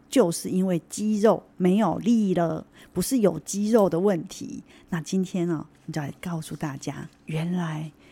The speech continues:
骨肉相连里面，你常常觉得的一些毛病，其实都是出在肌肉的问题。尤其是我的妈妈九十二岁了，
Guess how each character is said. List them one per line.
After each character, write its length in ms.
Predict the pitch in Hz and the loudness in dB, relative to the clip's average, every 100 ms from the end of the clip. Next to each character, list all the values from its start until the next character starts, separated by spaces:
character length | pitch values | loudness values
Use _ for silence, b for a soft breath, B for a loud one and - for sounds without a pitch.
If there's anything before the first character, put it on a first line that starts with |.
| B B _ | B B _
骨 360 | - 214 170 156 | 6 6 6 4
肉 300 | 190 254 196 | 6 8 6
相 420 | - - 226 233 | 4 2 2 2
连 260 | 214 165 170 | 4 4 2
里 100 | 175 | 0
面， 360 | 165 202 165 - | 0 2 2 0
你 180 | 202 196 | 0 0
常 240 | 185 208 | 2 4
常 240 | 226 214 202 | 4 2 2
觉 240 | 190 202 | 4 4
得 160 | 202 180 | 4 2
的 100 | 175 | 2
一 120 | 240 | -2
些 220 | - 214 | 0 0
毛 260 | 202 156 151 | 2 2 0
病， 260 | - 196 151 - B B B | 0 -2 -2 -6 B B B
其 200 | - 165 | -8 -6
实 140 | 165 | -4
都 160 | 151 160 | -2 -2
是 100 | 165 | -4
出 240 | - 165 151 | -8 -4 -2
在 240 | 165 135 _ - | -2 -6 _ -10
肌 220 | 180 175 | -4 0
肉 120 | 175 | 0
的 140 | 151 151 | -2 -2
问 180 | 170 - | -2 -2
题。 340 | - - - - B B B - | -10 -10 -10 -12 B B B 0
尤 80 | 196 | 0
其 80 | |
是 160 | 190 220 | 2 0
我 100 | 160 | 0
的 100 | 151 | 0
妈 160 | 175 190 | 0 0
妈 260 | 202 196 196 | 0 0 -2
九 140 | - | -4
十 160 | - 151 | -6 -4
二 140 | 165 | -4
岁 280 | 151 175 151 | -2 -4 -6
了， 220 | - - | -6 -12